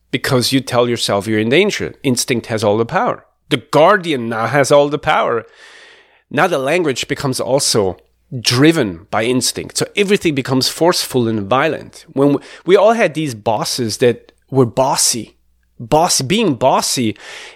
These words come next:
is nothing but the sign of a person that is running in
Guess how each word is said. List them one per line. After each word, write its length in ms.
is 160
nothing 340
but 180
the 100
sign 500
of 180
a 60
person 580
that 160
is 200
running 400
in 340